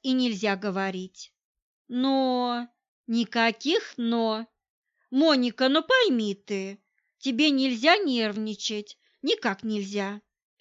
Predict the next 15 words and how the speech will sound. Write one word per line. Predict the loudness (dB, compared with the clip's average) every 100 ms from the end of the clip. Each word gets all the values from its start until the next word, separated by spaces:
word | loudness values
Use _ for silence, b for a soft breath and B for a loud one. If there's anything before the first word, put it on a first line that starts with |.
| b
Иначе | 0 4 6 4 2 -2
в |
очередной | -2 -2 -4 -4 -2 2
раз | 2 0 -4
можешь | -4 -2 -2 -4 -4
не | -2
вернуться. | -2 -2 -4 -8 -12 -14 -14 -14 _ _ _ _ _ _ _ _ _
Варечка, | 4 6 8 8 6 2 -4 -8 -4 -2 -2 -6 -12 b b b
я | 4 4
не | 4 0 2
буду | 2 4
расспрашивать | 4 2 0 2 4 2 -2 0 2
о | 2
том, | 2 0 0
как... | 2 4 4 2 -8